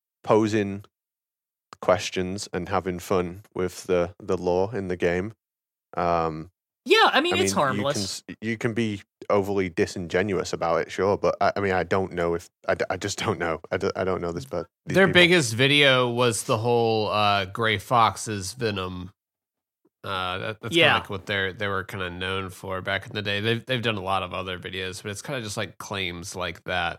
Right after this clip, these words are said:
Speaker 3: where you can
Speaker 2: Yeah.
Speaker 3: possibly connect it. Like, that's, I've always kinda said, you know, like, a lot of the stuff that they said is kinda, you know, it turns out to be kinda busted as far as, uh, being a myth goes or whatever, but kudos to them for, like,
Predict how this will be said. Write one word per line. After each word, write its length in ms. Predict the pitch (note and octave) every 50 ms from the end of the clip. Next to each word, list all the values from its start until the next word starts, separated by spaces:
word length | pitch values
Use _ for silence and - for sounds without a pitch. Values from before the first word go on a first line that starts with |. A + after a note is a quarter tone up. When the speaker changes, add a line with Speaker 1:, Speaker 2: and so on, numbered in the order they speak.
| _ -
Speaker 3:
where 460 | - - F2+ F2 F2 F2+ F2 G#2 - _ _ _ _ - - _ _
you 200 | - A2+ A#2 A2+
can 200 | G#2+ - - F3
Speaker 2:
Yeah. 220 | E3+ C#3 A#2+ G2+ -
Speaker 3:
possibly 580 | - - E3 E3 D#3 - - C3 A#2 B2 A#2 A2
connect 360 | - - B2 A#2+ G#2+ - -
it. 80 | G2+
Like, 140 | G#2+ B2 B2
that's, 280 | F3+ F3 E3 - - - _ _ _ _ _ _ _ _ _
I've 200 | - C3+ C#3 D3
always 440 | D#3 C#3+ C#3+ C#3 C3+ A#2+ - - - - - -
kinda 220 | - C#3+ C3 A#2 A2
said, 320 | - - B2+ A2+ A2 G#2+
you 80 | A2+ G#2+
know, 160 | G2+ F#2+ G2
like, 160 | F#2+ F#2 -
a 80 | G#2 G#2+
lot 160 | A2 A2 G#2+
of 100 | G#2+ G#2
the 80 | G#2 G2
stuff 240 | - - A#2 -
that 60 | - G#2
they 140 | G2 F#2+
said 220 | F2+ - A#2 G#2+ G2+
is 140 | G2 F#2+ -
kinda, 340 | - A2 G2 F#2 F2+ F#2 - _ -
you 80 | -
know, 160 | F2 E2 D#2 E2+ - -
it 180 | G#2 F#2+ F2 - _ _ _ _ _
turns 300 | - C3+ A#2+ G#2+ F#2+ A2
out 160 | G2+ G2 F#2+
to 80 | - G2+
be 160 | G2+ G2 F#2
kinda 240 | - - G#2 F#2+ F#2
busted 600 | F2+ - A2+ G#2 F#2 - - - A2+ G#2 G2+ G2
as 200 | F#2+ F#2 - -
far 180 | - G2+ G2 G2
as, 180 | G2 F#2+ G#2
uh, 120 | G#2 F#2 F#2 F#2 - A#2
being 220 | A#2 A2 G2 F#2+ F#2
a 60 | F2+
myth 340 | F#2+ F#2+ F#2+ F#2 - - -
goes 360 | A2 G2+ G2 G2 G2 G2 G2+
or 60 | F#2+
whatever, 360 | F#2+ F#2+ G2 F#2+ F#2+ F#2+ F#2+
but 340 | F2+ G2 G2 F#2+ F#2 - _ _ _ _ _ _ _ _ _
kudos 380 | - - D#3+ D#3 D3 C#3+ C#3 C3+
to 120 | - C3+
them 240 | A#2 A2+ A2+ A2 G#2
for, 300 | F#2+ - A2+ G2+ G2 G2
like, 300 | F#2 F#2 F#2 F2 - -